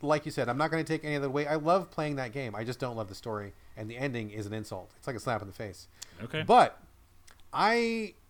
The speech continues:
Speaker 1: wrapped it up, uh, two episodes ago, and I, I kind of felt like I wanted more. But there just wasn't anything else to do. Like, I didn't wanna just do random missions over and over for no reason, 'cause,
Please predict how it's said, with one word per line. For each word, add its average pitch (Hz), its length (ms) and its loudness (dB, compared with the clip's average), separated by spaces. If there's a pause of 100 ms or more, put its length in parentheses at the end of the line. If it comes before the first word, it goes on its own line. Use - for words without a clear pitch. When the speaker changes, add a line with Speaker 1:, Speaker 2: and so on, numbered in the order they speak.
(240)
Speaker 1:
wrapped 160 380 2
it 294 100 0
up, 147 320 4
uh, 135 400 0
two 190 140 -2
episodes 151 400 0
ago, 113 460 -2
and 131 100 0
I, 156 160 2 (220)
I 190 100 2
kind 247 280 2
of 320 100 2
felt 294 200 6
like 269 140 2
I 233 60 4
wanted 208 340 2 (280)
more. 160 720 0 (480)
But 208 100 6
there 240 80 6
just 233 180 4
wasn't 226 300 6
anything 226 240 0
else 226 200 2
to 165 60 -4
do. 208 260 0
Like, 147 220 2
I 151 60 2
didn't 185 160 0
wanna 196 180 0
just 165 200 -6
do 170 120 -4
random 127 380 -2
missions 127 480 -6
over 113 300 0
and 110 100 -2
over 147 300 2
for 131 160 -2
no 120 120 0
reason, 160 360 -2
'cause, 208 220 0